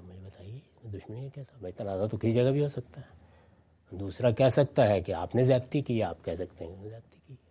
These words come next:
لیکن یہ اصول تو آپ ہی نے مانا تھا کہ راجا مہاراجا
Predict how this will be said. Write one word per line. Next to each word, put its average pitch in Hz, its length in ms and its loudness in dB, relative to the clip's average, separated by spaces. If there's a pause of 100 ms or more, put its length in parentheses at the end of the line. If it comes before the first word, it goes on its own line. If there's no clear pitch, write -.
(560)
لیکن 107 260 -2
یہ 123 120 4
اصول 127 400 2
تو 135 120 4
آپ 104 220 6
ہی 135 60 4
نے 170 80 6
مانا 110 300 4
تھا 101 280 -2 (640)
کہ 107 80 -10
راجا 113 300 6
مہاراجا 92 440 4